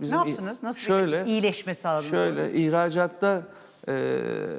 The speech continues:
Speaker 1: özellikle dahili işleme rejiminde altının önünü biraz daha, e, Maliye Bakanlığı önünü açtı.
Speaker 2: Kuyum
Speaker 1: İhracat,
Speaker 2: tarafında değil mi
Speaker 1: tabii,
Speaker 2: bu?
Speaker 1: ihracat yapanlar,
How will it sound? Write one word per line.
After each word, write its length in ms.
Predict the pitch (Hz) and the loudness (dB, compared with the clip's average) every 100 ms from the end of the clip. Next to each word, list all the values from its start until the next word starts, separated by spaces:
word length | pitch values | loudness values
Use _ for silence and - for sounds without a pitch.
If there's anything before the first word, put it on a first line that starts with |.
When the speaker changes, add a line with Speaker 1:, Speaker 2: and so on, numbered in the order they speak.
| - | -6
Speaker 1:
özellikle 880 | - 135 156 156 160 160 151 180 175 | -2 0 2 2 -2 -4 -2 -2 2
dahili 420 | 151 147 147 151 | 4 4 2 -2
işleme 400 | 147 - 143 143 | -4 -2 -4 -2
rejiminde 600 | 127 110 117 120 123 160 - | -2 -2 -6 -8 -4 -4 -2
altının 460 | 123 131 123 139 139 | -2 -2 -2 -6 -4
önünü 280 | 131 131 147 | -4 -2 -2
biraz 340 | 131 131 110 | 0 0 -2
daha, 220 | 113 135 | -4 -2
e, 540 | 156 - 53 50 - - - | -4 -6 -6 -6 -8 -10 -6
Maliye 340 | 120 120 123 | -4 -2 -2
Bakanlığı 460 | 117 113 117 110 113 | -2 -4 -6 -4 -4
önünü 220 | 110 113 117 | -4 -4 -4
açtı. 420 | 110 - - 165 - - - | -4 -6 -8 -10 -12 -20 -12
Speaker 2:
Kuyum 160 | 135 131 | -6 0
Speaker 1:
İhracat, 280 | 143 247 156 | 2 2 2
Speaker 2:
tarafında 460 | 190 170 165 151 | 2 0 -4 -6
değil 120 | 156 151 | -2 0
mi 60 | |
Speaker 1:
tabii, 140 | 127 92 | 0 0
Speaker 2:
bu? 60 | |
Speaker 1:
ihracat 640 | 139 151 160 156 160 151 | 0 2 2 2 0 0
yapanlar, 560 | 156 151 151 143 160 180 | -2 0 0 0 -2 -2